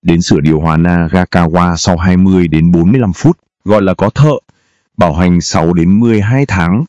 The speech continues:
phục vụ toàn Hà Nội. Hotline không chín tám sáu tám năm tám chín hai hai, phone, Zalo. Hỗ trợ kỹ thuật không tám sáu sáu tám một hai tám một tám, phone, Zalo, gửi ảnh máy để được tư vấn nhanh.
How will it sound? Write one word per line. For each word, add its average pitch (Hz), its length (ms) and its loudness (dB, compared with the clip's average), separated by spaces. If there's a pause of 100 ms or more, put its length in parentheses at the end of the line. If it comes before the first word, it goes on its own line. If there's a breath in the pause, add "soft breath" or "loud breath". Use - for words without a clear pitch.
(100)
phục 101 180 -2
vụ 104 220 0
toàn 90 160 0
Hà 85 140 0
Nội. 90 180 2 (640)
Hotline 147 440 0
không 135 200 0
chín 92 240 0
tám 85 180 -2
sáu 80 280 -2
tám 92 220 0
năm 113 160 -2
tám 85 220 -2
chín 82 240 -2
hai 110 180 0
hai, 127 360 0 (180)
phone, 143 340 0 (260)
Zalo. 95 420 0 (580 soft breath)
Hỗ 131 120 0
trợ - 260 0
kỹ 123 120 0
thuật 127 220 0 (140)
không 135 220 0
tám 113 200 0
sáu 87 200 -2
sáu 85 240 -2
tám 85 240 0
một 117 120 0
hai 117 180 0
tám 85 300 0
một 107 160 -2
tám, 85 300 -2 (220)
phone, 123 200 0
Zalo, 107 600 0 (180)
gửi 98 220 2
ảnh 76 220 -2
máy 78 220 0
để 110 140 0
được 85 220 -2
tư 104 120 2
vấn 85 180 0
nhanh. 107 140 2